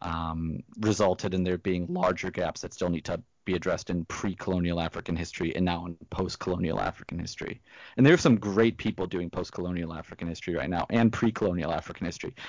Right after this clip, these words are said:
They're just much smaller than I think, um,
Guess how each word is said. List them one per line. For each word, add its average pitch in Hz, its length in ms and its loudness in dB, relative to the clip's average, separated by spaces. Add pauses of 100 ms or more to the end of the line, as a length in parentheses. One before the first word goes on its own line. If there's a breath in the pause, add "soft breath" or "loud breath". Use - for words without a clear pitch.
(240 loud breath)
They're 113 140 6
just 104 240 0
much 98 240 0
smaller 92 640 4
than 85 180 -4
I 82 100 -2
think, - 420 -4 (400 loud breath)
um, 82 440 0